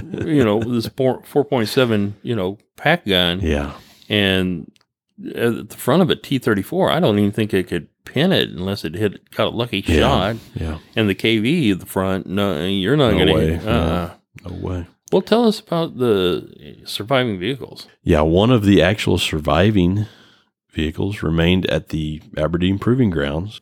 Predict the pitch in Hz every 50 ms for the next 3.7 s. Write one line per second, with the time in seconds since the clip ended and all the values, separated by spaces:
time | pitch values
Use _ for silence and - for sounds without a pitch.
0 | _ - 113 - - - 110 101 101 101 - - - 87 95 110 110 - - 113
1 | 107 113 120 120 107 104 110 139 104 80 80 90 104 107 - _ _ _ _ _
2 | _ _ _ _ _ - 87 90 87 85 82 80 80 82 90 98 - - 95 95
3 | 98 98 98 92 98 101 110 104 73 - - 85 -